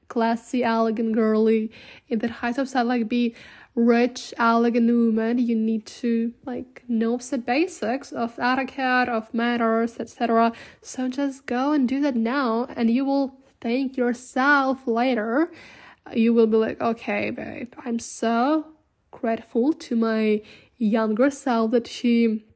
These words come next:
learned all of that, that now I have, you know, that confidence in my skills, in my knowledge." So actually, yeah, um, elegant behavior, elegant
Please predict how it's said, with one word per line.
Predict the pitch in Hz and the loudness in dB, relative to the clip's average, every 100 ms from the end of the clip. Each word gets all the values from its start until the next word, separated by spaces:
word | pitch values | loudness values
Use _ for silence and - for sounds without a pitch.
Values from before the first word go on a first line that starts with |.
| _ _ _ _ _ _ - | _ _ _ _ _ _ -4
learned | 240 226 240 | 2 4 4
all | 240 226 220 | 4 4 4
of | 214 | 2
that, | 226 240 339 - - | 0 0 -2 -4 -6
that | 226 226 226 | 2 2 2
now | 226 220 220 233 | 2 2 2 0
I | 226 226 | 0 0
have, | 240 233 226 220 220 226 240 _ _ _ _ - | 0 0 2 2 0 -4 -12 _ _ _ _ -4
you | 277 | 0
know, | 240 | 0
that | 254 254 | 0 0
confidence | - 247 269 302 320 269 247 | -2 -2 0 0 -2 -2 0
in | 233 | 0
my | 233 | 0
skills, | 233 - 285 247 214 220 | -2 -6 -4 -2 -2 -4
in | 233 | -4
my | 220 | -2
knowledge." | 220 233 262 214 - - - - - - - - | 0 0 0 -4 -6 -12 -20 -20 -20 -20 -20 -12
So | - 262 | -6 -2
actually, | 247 240 - - 247 | -2 -4 -8 -8 -4
yeah, | 233 226 185 - _ - - - - | 0 0 -2 -10 _ -20 -20 -20 -4
um, | 247 226 226 220 220 | 2 4 4 2 2
elegant | 262 226 254 311 285 | 2 2 6 6 4
behavior, | 262 269 254 226 214 220 | 2 2 4 4 4 2
elegant | 311 240 226 247 247 262 247 | 2 2 2 2 2 4 2